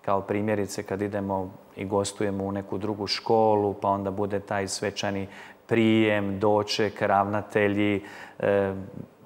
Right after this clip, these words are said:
svećenik ili biskup gdje pozdravi, to je, nažalost, izostalo. Ali, evo, mi smo se prilagodili ovoj situaciji, tako da smo, evo, hvala Bogu, uspjeli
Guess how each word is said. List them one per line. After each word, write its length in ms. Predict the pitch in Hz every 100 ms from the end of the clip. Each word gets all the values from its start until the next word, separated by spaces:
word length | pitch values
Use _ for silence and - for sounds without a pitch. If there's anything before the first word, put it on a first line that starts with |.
| -
svećenik 640 | - 113 104 113 104 101
ili 160 | 101 98
biskup 500 | 101 107 - - 95 -
gdje 280 | 95 104
pozdravi, 480 | 98 104 107 110 104
to 240 | - 131 120
je, 160 | 110 - - - -
nažalost, 640 | - 101 117 113 107 - - -
izostalo. 800 | 107 92 90 92 - 135 143 156 156 - - - - - _ -
Ali, 220 | - 156
evo, 280 | 175 175 123
mi 200 | 117 131
smo 360 | 123 123 110 98
se 280 | - - 101
prilagodili 640 | - 107 104 120 120 107
ovoj 200 | 107 101
situaciji, 680 | 95 107 - 101 110 - 107 -
tako 260 | 98 101
da 140 | 98 98
smo, 320 | - 101 95
evo, 200 | 104 98
hvala 340 | 92 104 101 95
Bogu, 340 | 104 117 104
uspjeli 640 | 95 107 - 120 110 101